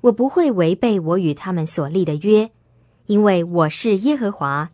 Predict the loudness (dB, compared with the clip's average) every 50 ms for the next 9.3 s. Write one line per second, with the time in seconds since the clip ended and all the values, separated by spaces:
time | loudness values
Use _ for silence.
0 | -14 -10 -8 -6 -6 -4 -4 -4 -4 -4 -6 -8 -10 -10 -8 -8 -10 -10 -12 _
1 | _ _ _ _ _ _ _ _ _ _ _ -4 0 2 4 2 2 0 -2 -4
2 | -4 -2 -2 -2 -2 -2 -2 -4 -4 -4 0 2 2 2 2 0 -4 _ _ _
3 | _ _ -2 2 2 2 2 2 0 -2 -2 -2 0 0 0 0 0 0 -2 0
4 | 0 0 0 -2 -2 -4 -4 -4 -2 -4 -4 -4 -6 -6 -8 -4 -2 0 0 0
5 | -2 -4 -6 -6 -6 -6 -6 -4 -4 -4 -4 -4 -4 -4 -2 2 2 2 0 -2
6 | _ _ _ _ _ _ _ _ _ _ _ _ _ _ _ -4 -2 0 0 0
7 | 0 0 -2 -2 -2 -2 0 0 2 2 0 -2 -6 -6 -2 -2 0 0 0 -2
8 | -4 -4 -6 -4 -2 -2 0 0 0 0 -2 -2 -2 -2 -2 -4 -4 -6 -8 -8
9 | -6 -6 -4 -4 -6 -8